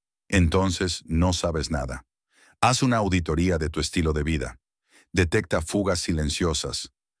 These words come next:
suscripciones, cargos automáticos, gustitos sin control. Decide con datos, no con excusas.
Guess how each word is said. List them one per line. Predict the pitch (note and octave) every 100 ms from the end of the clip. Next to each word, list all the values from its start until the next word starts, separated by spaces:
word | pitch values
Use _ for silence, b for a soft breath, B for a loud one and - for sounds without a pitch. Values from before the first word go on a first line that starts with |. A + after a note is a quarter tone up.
| _
suscripciones, | - - D#2+ F#2 D2+ - G2 F#2+ F2+ - - _ _ _ _
cargos | F2+ E2 E2+
automáticos, | D#2+ D2 D2 D2+ E2 D#2+ D#2+ E2+ F2 - _ _ _
gustitos | F#2 F#2+ - G2 F#2 E2+
sin | F2+
control. | D#2+ D#2 C#2 D2+ C2 C#2 _ _ _ _ _ _
Decide | - G#2+ B2+ B2+
con | A#2+ F#2
datos, | F2 E2 D2+ B1 - - _
no | D#2 F2+
con | F2 E2+
excusas. | D2 - D2+ - - -